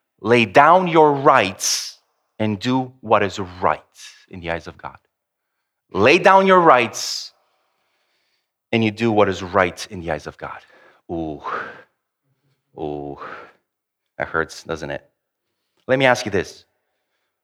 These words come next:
When you read that first time, when, as you see it on the, on the screens, "Lay down your rights," doesn't that seem like blasphemy? <laughs> And I would say it's not blasphemy according to Scripture,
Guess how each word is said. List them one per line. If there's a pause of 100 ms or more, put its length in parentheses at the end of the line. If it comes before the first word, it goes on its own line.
(180)
When
you
read
that
first
time, (540)
when,
as
you
see
it
on
the, (560)
on
the
screens,
"Lay
down
your
rights,"
doesn't
that
seem
like (320)
blasphemy?
<laughs> (2000)
And
I
would
say
it's
not
blasphemy
according
to
Scripture,